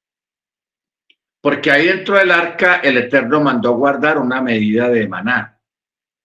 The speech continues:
Que, aunque el maná después del mediodía, el que no habían recogido, se deshacía en la tierra por la acción del sol,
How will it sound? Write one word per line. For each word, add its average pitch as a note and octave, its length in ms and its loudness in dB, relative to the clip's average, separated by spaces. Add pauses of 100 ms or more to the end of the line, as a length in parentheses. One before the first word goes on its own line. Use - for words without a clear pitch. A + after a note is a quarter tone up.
(1080)
Que, - 500 -2 (500)
aunque D3 480 0
el C#3+ 100 0
maná C#3 640 0
después F3 560 0
del E3+ 140 2
mediodía, D#3 640 2
el A2 120 -2
que A#2+ 140 -2
no A#2+ 120 0
habían D3+ 300 2
recogido, B2 640 0
se B2 140 -4
deshacía B2 640 0
en D3 100 -2
la - 160 -6
tierra C#3 500 -2
por A2 220 -4
la G#2+ 140 -2
acción B2+ 420 -4
del D3 160 2
sol, D3 560 -2